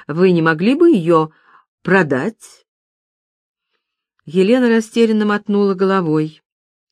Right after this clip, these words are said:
«Она даже не представляет, сколько может стоить ее картина. И вообще эта работа ей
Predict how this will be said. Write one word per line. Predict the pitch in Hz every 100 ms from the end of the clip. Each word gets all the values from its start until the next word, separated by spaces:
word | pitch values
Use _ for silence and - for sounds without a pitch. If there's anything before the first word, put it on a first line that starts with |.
| -
«Она | 196 214
даже | 214 214 226
не | 220
представляет, | 214 196 220 202 214 254 190 - _ _ _ _ _ _
сколько | - - 214 214 208
может | 214 214 220
стоить | - 240 269 277 269
ее | 208
картина. | 170 151 - - 143 147 _ _ _ _ _ _ -
И | 170
вообще | 170 - - 220 311
эта | 196 139
работа | 131 156 240 214
ей | 139 208 254